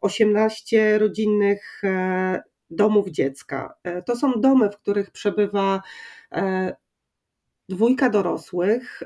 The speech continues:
e, czyli rodzice zastępczy, mama zastępcza, tato zastępczy, czy ciocia, wujek. E, dzieci różnie, em, nazywają, e, swoich, em,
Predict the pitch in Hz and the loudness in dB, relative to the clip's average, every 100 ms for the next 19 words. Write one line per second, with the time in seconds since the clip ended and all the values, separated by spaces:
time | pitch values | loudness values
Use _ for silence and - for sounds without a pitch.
0 | - 185 185 185 185 185 - 180 190 185 | -6 -4 -2 -2 -4 -4 -4 -2 0 0
1 | 156 - - 190 196 220 202 175 175 - | 0 -4 -4 -2 -2 0 -2 -2 -4 -6
2 | 175 170 165 - 165 160 160 - 180 226 | -4 -4 -6 -6 -6 -4 -6 -4 0 0
3 | 226 220 - 202 196 - 175 165 160 175 | 0 -4 -2 -2 -2 -4 -6 -6 -6 -6
4 | 208 196 180 - 165 165 - 143 - 139 | -4 -4 -4 -6 -6 -6 -8 -10 -8 -8
5 | 190 208 196 151 185 214 175 - - 165 | -4 -2 -2 -2 2 2 0 -6 -6 -4
6 | 170 160 - 170 185 180 180 180 190 175 | -2 -6 -8 -10 -4 -2 -2 -2 -2 -2
7 | 170 - - - - - 190 185 175 175 | -4 -10 -16 -16 -16 -8 -4 -2 -2 -4
8 | 180 - _ _ _ - - 202 208 254 | -4 -8 _ _ _ -16 -2 -2 0 -2
9 | 233 202 208 - 196 196 196 202 196 190 | 0 2 2 0 -2 -2 -4 -4 -2 -2
10 | 190 - 196 190 185 185 185 190 190 190 | -4 -6 -4 -2 -2 -4 -4 -2 -2 -2